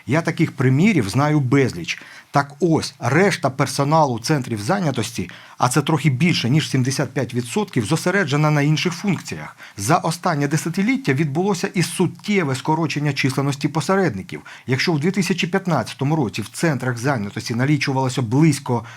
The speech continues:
дев'ятнадцяти і шести тисяч фахівців з працевлаштування, то у дві тисячі двадцять четвертому році їх лишилося лише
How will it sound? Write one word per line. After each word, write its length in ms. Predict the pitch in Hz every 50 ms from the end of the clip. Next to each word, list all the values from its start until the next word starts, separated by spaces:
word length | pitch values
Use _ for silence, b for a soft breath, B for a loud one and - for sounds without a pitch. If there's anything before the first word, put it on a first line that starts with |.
| B B B B
дев'ятнадцяти 840 | 95 139 156 160 175 170 170 160 135 104 92 - 117 110 - 131 131 -
і 80 | 143
шести 480 | 127 - 165 147 - - - 160 123 101 - -
тисяч 460 | - 147 120 - - 98 - - B B B B B B B
фахівців 640 | - 143 139 135 151 156 131 127 - - 156 120 -
з 80 | -
працевлаштування, 960 | - - 131 127 - 143 127 131 120 - - 139 156 220 240 208 147 107 90 - B B B B
то 100 | B -
у 140 | 208 - 208
дві 140 | 156 160 185
тисячі 340 | 180 190 160 - 160 - 151
двадцять 300 | 131 156 151 - 151 139
четвертому 460 | - - - 156 139 - 156 147 160
році 240 | 196 208 190 - 147
їх 160 | 151 127 -
лишилося 460 | 151 147 147 - 185 170 135 135 131
лише 320 | 120 127 135 - 165 165